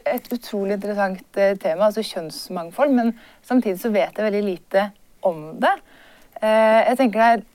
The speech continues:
kanskje at jeg ikke er alene om det, og at det er desto viktigere å på en måte prate om det og få ut litt kunnskap, eh, til folk flest da,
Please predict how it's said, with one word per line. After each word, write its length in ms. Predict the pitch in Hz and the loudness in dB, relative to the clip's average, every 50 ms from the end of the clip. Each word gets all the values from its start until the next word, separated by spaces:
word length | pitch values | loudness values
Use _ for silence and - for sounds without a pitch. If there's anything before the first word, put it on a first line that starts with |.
| _ _ _ _ _ | _ _ _ _ _
kanskje 520 | - 233 220 220 - 214 208 208 214 202 - _ _ _ _ _ | -6 -6 -6 0 2 4 6 6 6 4 2 _ _ _ _ _
at 120 | - 220 226 | -2 -2 -2
jeg 100 | 262 - | -2 -2
ikke 140 | 262 - - 202 196 | -4 -4 0 2 4
er 80 | 214 | 4
alene 340 | 254 269 240 208 175 170 175 | 4 4 2 2 0 -4 -6
om 220 | 165 160 160 165 170 | -8 -8 -8 -4 0
det, 140 | 202 302 415 427 311 - _ - - | 2 2 2 0 -4 -14 _ -2 0
og 80 | 226 240 | 0 0
at 80 | 233 | 0
det 100 | - - | 0 -2
er 220 | - 196 196 214 202 | 0 2 2 2 2
desto 260 | 190 185 - - 220 | 0 -2 -4 -6 -6
viktigere 460 | 208 208 - - - - _ - 165 | -6 -6 -8 -14 -20 -18 _ -8 -8
å 60 | 170 - | -6 -6
på 20 | |
en 160 | 196 185 180 | -6 -8 -6
måte 140 | - 202 190 | -8 -8 -4
prate 340 | - 220 170 - - - - | -2 -2 -2 -2 -4 -10 -14
om 160 | 160 156 156 | -12 -12 -10
det 100 | 160 190 196 | -8 -8 -8
og 100 | - 190 - - - - | -8 -10 -14 -18 -14 -8
få 200 | - - - - | -6 -6 -4 -6
ut 280 | - 156 151 - - - | -8 -12 -16 -14 -12 -10
litt 160 | 185 - - | -10 -10 -10
kunnskap, 480 | - 190 165 151 - - - 160 170 - _ _ - - _ _ _ _ _ _ _ _ _ _ _ _ - - | -12 -12 -12 -12 -12 -8 -6 -6 -6 -6 _ _ -20 -20 _ _ _ _ _ _ _ _ _ _ _ _ -14 -8
eh, 160 | - 180 175 180 | -4 -4 -4 -2
til 120 | 214 202 | -4 -4
folk 220 | - 220 220 214 - | -4 -2 -4 -4 -4
flest 440 | - - 214 226 320 - - - - | -4 0 2 2 2 2 0 -2 -2
da, 140 | - 175 | -2 -2